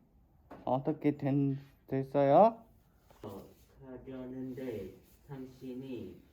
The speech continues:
Speaker 2: 말을 하기에.
Speaker 1: 굴려, 굴려, 굴려.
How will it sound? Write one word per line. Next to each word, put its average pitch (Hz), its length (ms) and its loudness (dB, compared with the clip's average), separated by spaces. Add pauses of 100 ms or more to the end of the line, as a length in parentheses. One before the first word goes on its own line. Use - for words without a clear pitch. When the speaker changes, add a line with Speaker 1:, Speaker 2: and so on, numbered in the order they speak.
(120)
Speaker 2:
말을 123 640 -10
하기에. 131 800 -6 (1000)
Speaker 1:
굴려, 156 500 0 (100)
굴려, 147 480 0
굴려. 127 480 2